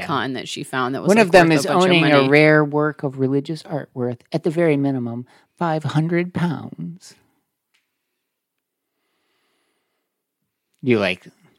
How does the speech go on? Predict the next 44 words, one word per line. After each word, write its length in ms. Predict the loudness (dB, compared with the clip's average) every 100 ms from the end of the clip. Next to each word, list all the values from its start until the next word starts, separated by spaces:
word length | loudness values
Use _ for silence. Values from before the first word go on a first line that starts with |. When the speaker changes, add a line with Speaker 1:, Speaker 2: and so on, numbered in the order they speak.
| _ 8
Speaker 1:
Well, 100 | 10
that's, 160 | 8
again, 420 | 6 6 6 6 4
it's, 80 | 4
like, 220 | 4 8
a 20 |
little 180 | 6 6
bit 180 | 4 2
interesting. 560 | 2 -6 -2 0 0
It's, 140 | -2 0
like, 160 | -2
this 180 | 0 -4 0
icon, 1000 | 0 2 2 2 2 0 -2 -6 -10 -20 -8
like, 180 | -6 -4
this 180 | -6 -4
religious 600 | -4 -2 -2 0 0 0
Russian 540 | -2 0 0 0 -2
icon 800 | 0 0 2 0 0 0 -2 -2
that 160 | -2 0
they 140 | -2
Speaker 2:
Mm-hmm. 60 | -2
Speaker 1:
find 480 | -2 0 -2 -2 -6
that's 160 | -8
worth 220 | -8 -8
a 80 | -8
bunch 220 | -10 -10
of 100 | -10
money, 540 | -10 -10 -10 -10 -10 -10
and 80 | -8
that's 220 | -8 -6
another 340 | -8 -6 -6
way 280 | -6 -8 -8
that 180 | -12 -8
they 160 | -6 -4
end 120 | -6
up 100 | -8
Speaker 2:
Yeah. 40 | -8
Speaker 1:
together. 680 | -8 -8 -8 -8 -8 -8
And, 160 | -12 -16 _ _ _ _ _ _ 2
you 120 | 4
know, 260 | 6 4
that's 240 | 2 0 -2
kinda 480 | 0 2 6 4 4
just 580 | 2 0 -2 -14 -20